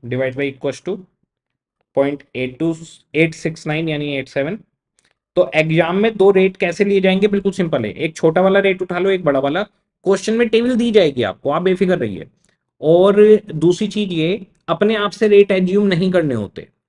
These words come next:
आईआरआर में रेट खुद एज्यूम नहीं करने होते, एग्जाम में टेबल मिलती ही मिलती है, क्वेश्चन के नीचे ही टेबल बनी हुई होती है, तो टेबल, पूरी टेबल नहीं आएगी, उसमें तीन चार रेट दे देगा, एक सबसे छोटा उठाओ, एक सबसे बड़ा उठाओ, आपको बिल्कुल परेशान नहीं होना है इसमें।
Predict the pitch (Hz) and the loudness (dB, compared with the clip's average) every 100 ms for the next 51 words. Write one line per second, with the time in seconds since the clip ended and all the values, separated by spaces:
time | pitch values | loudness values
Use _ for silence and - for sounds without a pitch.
0 | - 127 151 151 156 175 185 180 185 175 | -8 2 4 4 2 0 2 0 2 0
1 | 165 160 156 139 127 127 165 - 143 139 | 2 0 -2 -4 -4 -4 -6 -6 -6 -4
2 | 143 156 196 - 139 175 175 139 139 156 | -4 -4 -6 -4 -4 -2 -2 -2 -4 -6
3 | 156 165 165 127 120 151 208 - 185 185 | -8 -6 -6 -8 -6 -6 -4 -4 -4 -4
4 | 202 220 214 196 214 196 190 180 143 117 | -6 -4 -4 -2 -2 -2 -2 -2 -2 -6
5 | 98 90 98 92 - _ _ _ 185 185 | -8 -12 -14 -16 -18 _ _ _ 0 4
6 | 185 190 240 220 240 262 240 233 226 196 | 4 6 4 0 -2 0 0 0 0 -2
7 | 117 95 87 _ _ - 151 240 247 233 | -2 -6 -14 _ _ -10 -6 -4 -2 -2
8 | 226 233 220 220 190 123 101 90 - _ | 0 0 0 0 0 0 -4 -8 -12 _
9 | _ - 202 - 202 202 180 160 165 170 | _ -4 -4 -2 -2 -2 -2 0 0 0
10 | 196 202 202 160 160 156 147 143 180 202 | 0 -2 -2 -6 -4 -2 0 0 -2 -4
11 | 202 156 165 - 196 185 160 160 143 123 | -4 -4 -6 -4 -4 -2 -2 -2 -2 -2
12 | 139 127 107 98 92 - 87 | -4 -4 -6 -8 -14 -16 -20